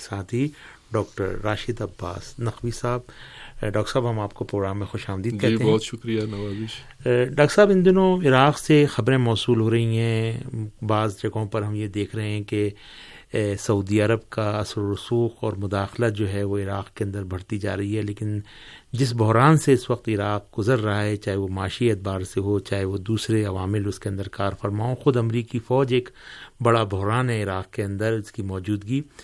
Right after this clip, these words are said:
Speaker 1: اس عرصے میں ہم یہ دیکھ رہے ہیں کہ عراق کے وزیر اعظم نے سعودی عرب کا دورہ کیا ہے۔ اس دورے پر عراق کے اندر کافی تشویش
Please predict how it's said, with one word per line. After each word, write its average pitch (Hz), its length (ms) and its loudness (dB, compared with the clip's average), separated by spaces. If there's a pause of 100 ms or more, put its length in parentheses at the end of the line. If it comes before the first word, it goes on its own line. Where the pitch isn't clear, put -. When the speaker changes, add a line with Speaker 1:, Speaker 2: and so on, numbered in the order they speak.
(420)
Speaker 1:
اس 185 200 6
عرصے 165 260 0
میں 165 120 4
ہم 160 140 2
یہ 156 80 4
دیکھ 143 280 2
رہے 156 120 4
ہیں 156 120 2
کہ 139 180 -2
عراق 117 320 -2
کے 131 100 0
وزیر 110 280 0
اعظم 101 300 -4
نے 117 160 -4
سعودی 104 440 -4
عرب 120 180 -2
کا 104 140 -4
دورہ 87 280 -6
کیا 92 220 -8
ہے۔ 85 60 -12 (760)
اس 165 220 2
دورے 156 440 2
پر 156 300 2 (140)
عراق 123 340 -2
کے 135 100 -2
اندر 127 240 -2
کافی 123 420 -2
تشویش - 600 -6